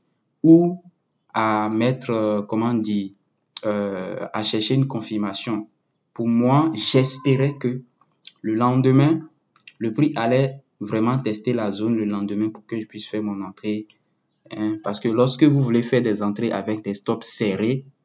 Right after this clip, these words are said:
là, attention, il faut faire vraiment se positionner dans les bonnes sections pour éviter vraiment la guerre, la guerre des spreads.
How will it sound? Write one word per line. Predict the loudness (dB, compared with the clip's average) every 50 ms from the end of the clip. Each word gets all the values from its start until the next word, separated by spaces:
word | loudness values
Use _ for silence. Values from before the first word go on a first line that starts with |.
| _ _ _ _ _ _ _ _ _ _ _ -6
là, | -4 -2 -2
attention, | -2 -4 -6 -6 -6 -6 -6 -4 -2 -2 -2 -4 -6 -12 _ _ _ _ _ _ _ _ _ _ _ _ -20 -20 _ -10
il | -8
faut | -4 -4 -2
faire | 0 0 -2 0
vraiment | 0 -2 0 2 2 2 2 0 -2 -8 _ _ _ _ _ _ _
se | _ -6 -6 -4
positionner | -2 -2 -2 -2 0 0 -2 0 -2
dans | -2 -2
les | -2 -2 -2
bonnes | 0 0 0 0 0
sections | -2 -6 -6 -8 -10 -6 -4 -4 -4
pour | -4 -4 -2 -2
éviter | -2 -2 -2 -6 -12 -6 -2 -2 -2
vraiment | -2 -4 -6 -8 -6 -6 -6 -6 -8 -10 _ _ _ _ _ _ _ _
la | -6 -6 -6
guerre, | -6 -4 -2 0 0 0 0 0
la | -2 -2 -2
guerre | -2 0 0 0 0
des | 0 -4
spreads. | -4 -4 -2 0 0 0 -2 -6